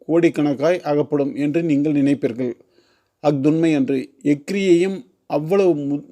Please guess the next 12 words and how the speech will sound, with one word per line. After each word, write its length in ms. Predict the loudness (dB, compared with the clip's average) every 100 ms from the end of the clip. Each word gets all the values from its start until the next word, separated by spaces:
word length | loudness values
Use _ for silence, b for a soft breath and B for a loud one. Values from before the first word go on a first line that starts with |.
| -4
முற்சம்பந்தமற்ற 1160 | -4 -2 -2 0 0 2 0 -2 -2 -2 -2 -16 -20
ஸ்-, 280 | -20 -20 -20 _ _ _ _
ஸ்வான 840 | -18 -8 4 8 8 8 2 -2
விஷயம் 360 | -4 0 2 2
என்று 240 | 0 0
நீங்கள் 280 | 0 2 2
நினைப்பது 440 | 2 0 0 0
கூடாது. 460 | 2 2 2 0 -4 -4
உதாரணமாய் 640 | 4 4 4 0 0 2
ஒரு 180 | 2 2
மனிதனை 500 | 0 0 0 0 0
நீங்கள், 540 | 0 0 0 -2 -8